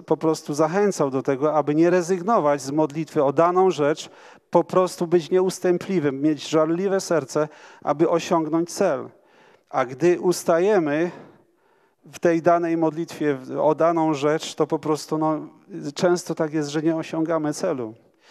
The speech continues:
I, i często tak jest, że nie osiągamy celu. I, kochani, często też tak jest, że cel jest tuż, tuż. A chcę wam powiedzieć, że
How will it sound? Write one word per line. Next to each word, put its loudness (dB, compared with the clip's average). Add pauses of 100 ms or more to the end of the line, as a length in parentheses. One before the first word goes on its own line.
(560)
I, 0
i -8
często 0
tak -4
jest, -2
że -4
nie 2
osiągamy -2
celu. -2
I, -4 (840)
kochani, 0 (380)
często 2
też 0
tak -2
jest, 0 (340)
że 0 (140)
cel 0
jest 0
tuż, 0
tuż. 0 (800)
A -2
chcę -10
wam 0
powiedzieć, 0
że 2